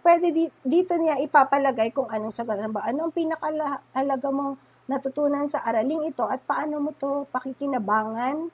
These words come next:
sa iyong buhay, pakikinabangan sa iyong buhay. Napadoble lang yung man.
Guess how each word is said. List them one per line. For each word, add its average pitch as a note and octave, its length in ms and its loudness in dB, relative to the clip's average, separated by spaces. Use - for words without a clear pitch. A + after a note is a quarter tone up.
sa - 160 -2
iyong B3 320 4
buhay, G#3+ 320 2
pakikinabangan G3+ 800 -6
sa F3+ 80 -8
iyong F#3+ 160 -4
buhay. A3 240 0
Napadoble G3 640 -2
lang F#3 240 -6
yung F#3+ 240 -6
man. F3+ 240 -12